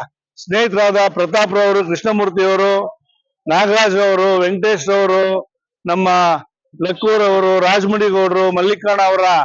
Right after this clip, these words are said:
ಆರೈಕೆ ಆಶೀರ್ವಾದದಿಂದ ಇವತ್ತಿನ ದಿವಸ ನಾವು ಉಚಿತವಾಗಿ ಕೊಡತಕ್ಕಂತ ಈ, ಈ ಗಣೇಶ ಮೂರ್ತಿಗಳ ಒಂದು ಕಾರ್ಯಕ್ರಮವನ್ನ ಒಂದು ಯಶಸ್ವಿಗೊಳಿಸಿದೀವಿ.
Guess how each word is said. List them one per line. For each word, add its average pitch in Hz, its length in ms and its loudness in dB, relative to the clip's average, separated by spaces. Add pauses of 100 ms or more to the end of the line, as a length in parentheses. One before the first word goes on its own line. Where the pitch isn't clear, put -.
(420)
ಆರೈಕೆ 208 420 0
ಆಶೀರ್ವಾದದಿಂದ 190 800 0 (600)
ಇವತ್ತಿನ 202 420 -2
ದಿವಸ 202 160 -2
ನಾವು 196 380 0 (480)
ಉಚಿತವಾಗಿ 214 580 0
ಕೊಡತಕ್ಕಂತ 190 600 -2 (100)
ಈ, 175 140 2 (580)
ಈ 175 80 -6 (140)
ಗಣೇಶ 196 340 -2 (640)
ಮೂರ್ತಿಗಳ 214 420 -2 (380)
ಒಂದು 175 280 0 (140)
ಕಾರ್ಯಕ್ರಮವನ್ನ 196 600 0
ಒಂದು 185 220 0
ಯಶಸ್ವಿಗೊಳಿಸಿದೀವಿ. 196 920 -2